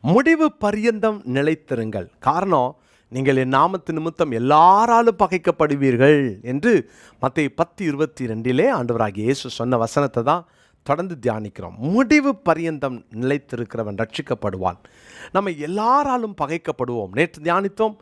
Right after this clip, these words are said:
எல்லாராலும் பகைக்கப்படும் பொழுது நாம் நம்மை பகைக்கிறவர்களுக்கு நன்மை செய்தால் நிலைத்திருப்போம் என்று சங்கீதங்களின் புஸ்தகம் முப்பத்தி ஏழு, இருபத்தி ஏழிலே நாம் தியானித்தோம். இன்னைக்கு நாம் எப்போ நிலைத்திருப்போம்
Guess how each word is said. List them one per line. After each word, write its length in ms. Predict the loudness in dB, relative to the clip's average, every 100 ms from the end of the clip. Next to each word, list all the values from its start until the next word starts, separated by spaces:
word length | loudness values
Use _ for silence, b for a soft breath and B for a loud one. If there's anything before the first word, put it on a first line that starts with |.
| b b b
எல்லாராலும் 680 | -2 2 4 4 2 0 -2
பகைக்கப்படும் 600 | -4 -6 -6 -4 -2 -2
பொழுது 540 | -2 -4 -2 -2 -2 -2
நாம் 420 | 2 2 0 -6 _ _
நம்மை 220 | -4 -2 -2 2
பகைக்கிறவர்களுக்கு 920 | 0 0 -2 0 2 2 0 0 -2 -2 b b
நன்மை 560 | b 0 2 2 0 0
செய்தால் 480 | 0 -2 2 2 2
நிலைத்திருப்போம் 600 | 2 0 -2 -4 -2 0
என்று 220 | 0 -2 0
சங்கீதங்களின் 460 | 0 2 0 0 -2
புஸ்தகம் 320 | -4 -2 -2
முப்பத்தி 380 | -2 -2 0 6
ஏழு, 420 | 6 6 4 -2 b b b
இருபத்தி 540 | 4 6 4 2 2
ஏழிலே 380 | 2 2 2 2
நாம் 220 | 0 -2
தியானித்தோம். 560 | 2 2 0 -4 -6 -8 -12 B B B B
இன்னைக்கு 720 | 6 6 6 4 4 -2 -6 -16 -20 -6
நாம் 380 | 0 2 0 -8 _ -6
எப்போ 380 | -6 -4 -4 -2
நிலைத்திருப்போம் 760 | -2 -4 -6 -12 -10 -10 -12